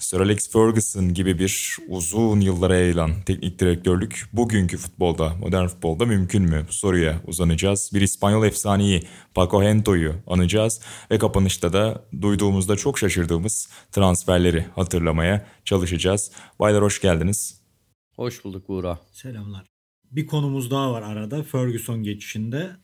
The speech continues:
Speaker 3: Mourinho üzerinden hocaların döneminin geride kalması cidden söz konusu mu? Bunu da bir Atahan Altınordu tartışıp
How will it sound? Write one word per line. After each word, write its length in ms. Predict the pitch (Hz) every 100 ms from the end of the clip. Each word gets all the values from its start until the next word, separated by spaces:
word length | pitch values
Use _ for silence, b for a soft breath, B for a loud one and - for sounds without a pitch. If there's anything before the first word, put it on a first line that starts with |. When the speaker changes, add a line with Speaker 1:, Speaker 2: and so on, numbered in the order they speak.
| _ _ _ _ _ -
Speaker 3:
Mourinho 440 | 139 151 170 156
üzerinden 640 | 139 123 135 135 151 180 180 - _
hocaların 720 | - 151 139 156 143 147 170 - _ _ -
döneminin 480 | 147 147 151 160
geride 400 | 143 143 139 156
kalması 720 | 151 135 127 123 127 151 160 - _ _ _ _ _ 135
cidden 400 | 127 156 - 147
söz 340 | - 147 139
konusu 380 | - 135 127 131
mu? 140 | 107 104
Bunu 200 | 127 117
da 160 | 104
bir 180 | 101 101 _
Atahan 360 | - 104 117 110
Altınordu 600 | 110 107 120 107 101 95
tartışıp 600 | 120 107 104 - 160 -